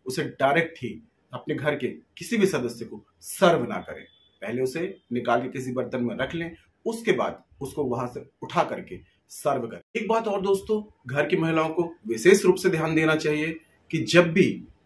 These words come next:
बेल-, रोटी सेक के आप free हो जाते हैं, तो बेलन चकला को एक साथ में नहीं रखना है। यानी कि जो बेलन होता है,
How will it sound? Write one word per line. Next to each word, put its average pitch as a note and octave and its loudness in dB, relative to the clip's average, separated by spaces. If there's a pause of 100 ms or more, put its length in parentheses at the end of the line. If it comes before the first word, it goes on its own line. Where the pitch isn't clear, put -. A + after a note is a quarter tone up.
(140)
बेल-, D#3+ 10
रोटी C#3+ 2
सेक F#3 8
के F#3 6
आप F3+ 6
free E3 0
हो C#3+ 4
जाते G#2+ 0
हैं, G#2 -8 (380)
तो F3+ 0
बेलन E3 6
चकला A#2 0
को - -6 (320)
एक F#3 6
साथ D3 2
में D3 2
नहीं B2+ 2
रखना F#2+ -6
है। F2+ -8 (300)
यानी F3+ 6
कि G3 -4 (280)
जो F3 6
बेलन E3+ 8
होता A2 -2
है, F2+ -10